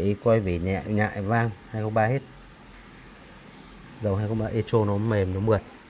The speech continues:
Được chưa? Đấy, con năm lẻ sáu này.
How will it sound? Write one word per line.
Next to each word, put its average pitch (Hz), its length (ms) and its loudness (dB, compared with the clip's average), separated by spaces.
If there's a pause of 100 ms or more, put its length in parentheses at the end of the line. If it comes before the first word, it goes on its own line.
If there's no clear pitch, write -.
(340)
Được 107 160 -4
chưa? 101 120 -2 (1160)
Đấy, 92 200 -4 (300)
con 113 100 2
năm 113 140 4
lẻ 92 120 2
sáu 90 240 0
này. 110 100 0